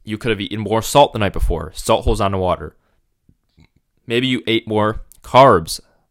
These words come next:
the night before. All right. Carbs, every, so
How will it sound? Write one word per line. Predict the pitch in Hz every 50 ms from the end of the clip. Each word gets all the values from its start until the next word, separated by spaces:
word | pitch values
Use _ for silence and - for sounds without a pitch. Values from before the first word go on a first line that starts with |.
| _ _ _ _ _ -
the | 110
night | 101 95 92 -
before. | 95 - - 92 85 80 71 - _ _ _ _
All | - 90
right. | 87 90 98 110 123 - _ _ _ _ _ _ _ _ _ _ _ -
Carbs, | - - 127 123 123 135 135 135 139 139 139 - - - - _ _ _ _ _ _ _ _ _ _ _ _ _ _ _ -
every, | 113 123 135 143 143 143 - - _ _
so | - - - 127 - -